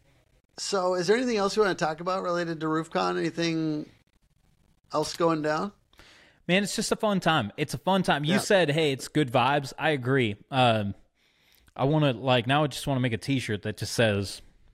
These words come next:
Speaker 2: "RoofCon is good vibes."
Speaker 1: So, Diego, uh, what do you guys got going on for ticket deals right now? Uh, when's the nice, next, like, price increase? That
Speaker 2: Yeah.
Speaker 1: type of thing.
Speaker 2: So right now,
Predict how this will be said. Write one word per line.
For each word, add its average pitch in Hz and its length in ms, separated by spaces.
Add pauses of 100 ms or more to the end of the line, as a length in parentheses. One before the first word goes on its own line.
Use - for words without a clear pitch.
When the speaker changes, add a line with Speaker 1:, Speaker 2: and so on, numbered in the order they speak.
(160)
Speaker 2:
"RoofCon 117 480
is 104 100
good 107 180
vibes." 107 380 (240)
Speaker 1:
So, 220 220
Diego, 180 840 (200)
uh, 156 220
what 175 220
do 302 60
you 247 120
guys 196 240
got 185 240
going 180 240
on 175 240
for 156 240
ticket 196 360
deals 170 320
right 165 180
now? 156 500 (100)
Uh, 131 200
when's 147 260
the 151 100
nice, 143 300 (160)
next, 135 320
like, 127 180
price 135 320
increase? 135 480
That 113 60
Speaker 2:
Yeah. 127 120
Speaker 1:
type 123 200
of - 60
thing. 101 140 (680)
Speaker 2:
So 131 600
right 131 480
now, 131 560